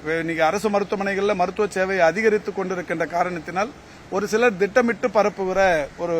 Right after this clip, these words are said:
இந்த செய்திகளாகத்தான் இதை நாங்கள் பார்க்கிறோம். அது மாதிரி எங்கேயாவது இருந்ததுன்னா, இப்ப உடனடியா எல்லா பார்மசிஸ்டுக்கும்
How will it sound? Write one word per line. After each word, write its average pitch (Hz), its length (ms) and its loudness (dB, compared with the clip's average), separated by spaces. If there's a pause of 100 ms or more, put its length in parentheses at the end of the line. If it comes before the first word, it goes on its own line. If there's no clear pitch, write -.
(480)
இந்த 190 140 -2
செய்திகளாகத்தான் 165 840 -2
இதை 131 120 -8
நாங்கள் 117 280 -10
பார்க்கிறோம். 139 560 -8 (200)
அது 156 160 0
மாதிரி 202 240 4
எங்கேயாவது 202 680 4 (300)
இருந்ததுன்னா, 220 520 6
இப்ப 202 160 2
உடனடியா 190 500 4
எல்லா 180 240 4
பார்மசிஸ்டுக்கும் 180 760 0